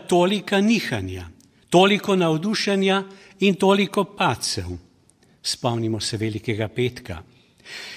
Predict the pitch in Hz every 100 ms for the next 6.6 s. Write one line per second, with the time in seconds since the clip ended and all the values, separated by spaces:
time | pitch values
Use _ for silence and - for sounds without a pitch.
0 | - - 180 214 226 226 233 247 240 233
1 | 226 226 220 233 226 220 226 202 185 175
2 | - - 110 98 - 143 - 160 185 160
3 | - 180 175 180 226 196 143 117 104 95
4 | 98 - _ - - - - 156 170 -
5 | 165 151 143 165 165 147 165 - - 147
6 | - 165 160 185 170